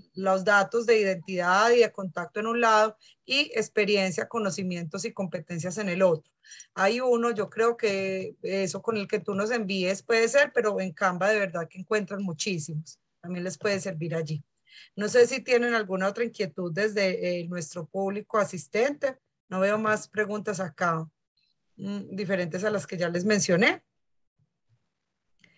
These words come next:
ni en el chat tampoco. Entonces, yo creo, profes, que con esto, pues, podemos ir terminando. Les agradezco muchísimo a ambos su participación, el conocimiento y la experiencia que compartieron.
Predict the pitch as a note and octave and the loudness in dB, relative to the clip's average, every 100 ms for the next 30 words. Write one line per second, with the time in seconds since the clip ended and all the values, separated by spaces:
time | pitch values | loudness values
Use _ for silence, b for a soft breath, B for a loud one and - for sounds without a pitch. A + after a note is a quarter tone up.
0 | b - G3+ G3+ G3+ F#3+ - F3 D#3 F#3 | b -6 0 2 4 2 2 0 0 -4
1 | D#3+ D#3+ C#3+ _ _ - - _ F3+ A3 | -2 -4 -6 _ _ -20 -20 _ 2 2
2 | A#3 A#3+ A#3 A#3 A#3+ A3 A#3+ G#3+ - F#3+ | 8 8 8 8 6 6 2 0 -2 0
3 | F3 D#3+ F#3+ A3 G#3+ A3+ A3 A3 G3+ G#3+ | 0 -2 -2 -4 0 2 4 2 0 -2
4 | A3 G3+ F#3 A3+ C4+ B3+ A#3 F#3+ F#3+ F#3 | -2 0 2 4 2 2 0 2 2 4
5 | F3+ E3+ - G#3 G#3+ - - G#3+ - G#3+ | 4 0 -6 -6 -4 -4 -2 0 0 0
6 | G#3+ - B B - F#3 G3 F#3 F#3 F#3+ | -2 -4 B B 0 6 6 6 4 2
7 | G#3+ - D#3+ F#3+ F3 D#3+ E3+ D#3+ A3 A#3+ | -2 -4 -4 -4 -2 0 0 2 6 8
8 | C#4 C#4+ B B - - F#3+ G#3+ G3 F#3+ | 8 4 B B -4 0 0 2 2 2
9 | F#3+ F#3+ F#3 F3 G3 G#3+ G#3 F#3 F3+ E3 | 2 2 0 -2 -4 -2 -2 -2 0 0
10 | F3 G3+ G3 D#3+ E3 G#3 A#3 C#4 C4 | -4 -6 -4 -2 0 4 6 6 0